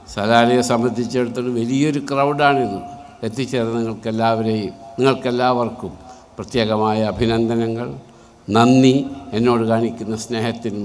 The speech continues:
സാഹോദര്യത്തിനും ഔദാര്യത്തിനും നന്ദി പറഞ്ഞുകൊണ്ട്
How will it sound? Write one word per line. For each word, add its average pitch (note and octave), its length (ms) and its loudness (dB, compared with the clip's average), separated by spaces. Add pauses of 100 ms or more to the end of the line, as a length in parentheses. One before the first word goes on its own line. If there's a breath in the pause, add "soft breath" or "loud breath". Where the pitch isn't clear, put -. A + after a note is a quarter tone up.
(140)
സാഹോദര്യത്തിനും G2+ 920 -4 (560 loud breath)
ഔദാര്യത്തിനും B2+ 920 2 (480)
നന്ദി A2+ 300 2
പറഞ്ഞുകൊണ്ട് G#2 560 -2